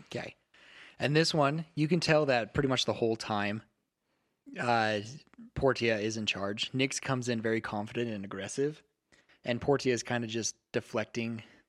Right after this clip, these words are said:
all her moves and was able to make a few critical hits, knocking Nyx out for the win. Next up was Kelvar and Morgren.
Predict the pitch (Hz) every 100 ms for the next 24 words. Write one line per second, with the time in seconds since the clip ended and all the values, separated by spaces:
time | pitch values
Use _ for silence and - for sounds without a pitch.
0 | - 117 113 113 113 110 - _ - 123
1 | 117 110 120 135 117 110 113 117 113 -
2 | 117 107 - 120 - 120 113 113 127 135
3 | - - - _ _ _ _ _ _ -
4 | 123 127 - 117 110 110 107 - 107 101
5 | - - _ _ _ _ _ - 120 104
6 | 98 78 82 - _ _ _ _ _ -
7 | _ _ _ - - _ _ _ _ _
8 | _ _ - 127 - 139 143 135 120 120
9 | 113 - 139 123 123 123 127 120 120 113
10 | 110 110 - _ _ _ 170 165 123 127
11 | 123 113 113